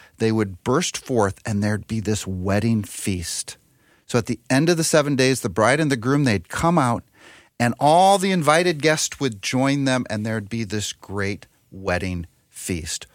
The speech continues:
Well, that's exactly what Scripture describes. When Jesus returns, Revelation nineteen, and his bride is following him, dressed in fine linen, white and clean, each riding on their own white horses,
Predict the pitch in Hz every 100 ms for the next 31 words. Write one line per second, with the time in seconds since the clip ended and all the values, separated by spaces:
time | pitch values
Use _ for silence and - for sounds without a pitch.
0 | _ _ 117 101 127 151 - - 147 139
1 | 107 95 - 113 123 110 - - 117 -
2 | 131 127 123 - 147 - 90 85 - -
3 | - 110 104 123 139 160 185 180 - 175
4 | - - 104 98 123 - 113 117 120 117
5 | - 117 104 95 - 85 95 - - -
6 | 127 123 135 117 - 120 113 131 170 185
7 | 190 - - 175 180 175 117 98 101 104
8 | 120 113 139 - 170 147 160 156 147 147
9 | 135 135 107 131 170 143 143 - 113 107
10 | 120 - - - 196 233 - 214 214 226
11 | 196 165 160 151 170 190 165 170 156 151
12 | 165 - 95 113